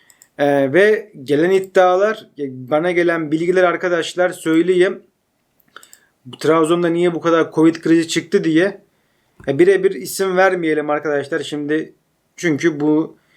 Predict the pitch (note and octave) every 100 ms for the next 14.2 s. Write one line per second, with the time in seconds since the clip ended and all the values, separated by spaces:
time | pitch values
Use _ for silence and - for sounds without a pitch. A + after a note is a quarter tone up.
0 | _ _ - E3 F3 D#3+ E3 C#3+ C3+ D#3+
1 | E3 D3 C#3 C3+ F3+ E3+ E3 C#3+ B2+ C#3+
2 | C#3+ C#3 D3+ D#3 C#3 B2+ B2 A#2+ D#3 F#3+
3 | - _ _ _ _ _ _ - F3+ E3+
4 | F#3+ - _ _ F3 F3 F3 E3+ C#3 C3
5 | D#3 D3 D#3 D#3 E3 F3 D#3 - - C#3+
6 | D#3+ F3+ F3 E3 F3 D3+ E3 E3 F3 D#3
7 | E3+ E3+ D#3+ D#3 E3 F3 F3+ D#3+ - _
8 | _ _ _ _ _ _ _ _ _ _
9 | _ _ D3 C#3+ C#3+ C#3 C#3 D#3 F3+ F3+
10 | G3 F#3 F3+ E3 E3 F3 F3+ F#3 F3 D#3+
11 | - _ _ _ _ _ _ _ _ _
12 | _ - _ - - G3+ G3+ F#3+ G3+ G3
13 | F#3 F#3 F#3 F#3 F3+ F3+ D#3+ D#3 F3+ D3+
14 | E3